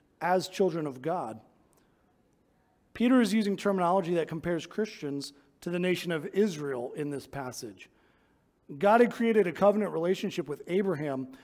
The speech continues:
which he has perfectly fulfilled. And God called Abraham out from among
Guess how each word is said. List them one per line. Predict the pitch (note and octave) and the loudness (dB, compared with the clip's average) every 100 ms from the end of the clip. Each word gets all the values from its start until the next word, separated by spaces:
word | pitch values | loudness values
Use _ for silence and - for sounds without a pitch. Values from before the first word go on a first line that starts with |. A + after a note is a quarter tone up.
| - _ _ - | -20 _ _ 0
which | G3+ G3+ | 0 4
he | A#3 | 6
has | G#3 | 6
perfectly | - G#3 G#3+ A3 F#3+ E3+ D#3+ | 4 2 2 2 -2 -2 -4
fulfilled. | C#3+ D#3 C3 F#3 F3+ B2+ A#2 - _ - | -4 -8 -4 0 0 0 -6 -18 _ -8
And | F3+ | -2
God | F#3 B3 C4 | 2 2 2
called | G#3 F#3 | 0 2
Abraham | G#3+ G3 F3 E3+ | 2 2 -2 -2
out | D#3 E3+ E3 - - | 2 2 2 -8 -4
from | F#3 E3+ | -2 0
among | E3 E3+ F3 F3 | -2 -2 -2 -4